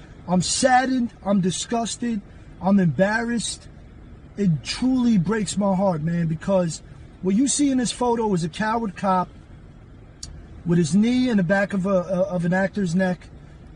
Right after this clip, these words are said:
but who ended up being a victim of, of a murder. Let's, let's, let's call it what it is. It's a murder. Uh, this officer who responded to a call, I don't know the facts, all the facts, so bear with me. I'm just getting this today.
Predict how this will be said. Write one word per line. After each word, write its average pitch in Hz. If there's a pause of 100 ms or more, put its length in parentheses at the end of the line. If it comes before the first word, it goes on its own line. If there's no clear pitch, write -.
(300)
but 175 (220)
who 214
ended 240
up 196
being 202
a 190
victim 165
of, 156
of 190
a 190
murder. 196 (260)
Let's, 185
let's, 208
let's 208
call 262
it 240
what 240
it 247
is. 175
It's 160
a 190
murder. 190 (800)
Uh, 208
this 277
officer 220
who 208
responded 247
to 269
a 220
call, 202 (240)
I 165
don't 247
know 359
the 339
facts, -
all 226
the 269
facts, - (340)
so -
bear 262
with 233
me. 185
I'm 170
just 196
getting 254
this 254
today. 240